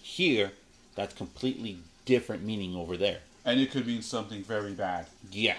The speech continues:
Speaker 2: So
Speaker 1: It's, uh, like I said, it's, uh, it, it, it's a dialect thing.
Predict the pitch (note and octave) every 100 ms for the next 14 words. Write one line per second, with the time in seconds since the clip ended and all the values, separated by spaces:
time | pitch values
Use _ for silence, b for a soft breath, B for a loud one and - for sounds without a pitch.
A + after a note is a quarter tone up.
0 | - - - - - - - - - -
1 | - - - - G#2+ G#2 G2+ G2+ - -
2 | B2 A#2+ B2 A2 A#2 B2 A#2+ A2 - C3+
3 | C3+ - G#2+ - - G2 G2+ G2 F#2 E2+
4 | - - - G#2 - A2+ - A#2+ A#2+ A#2+
5 | G#2 G#2 F#2 - F#2 F2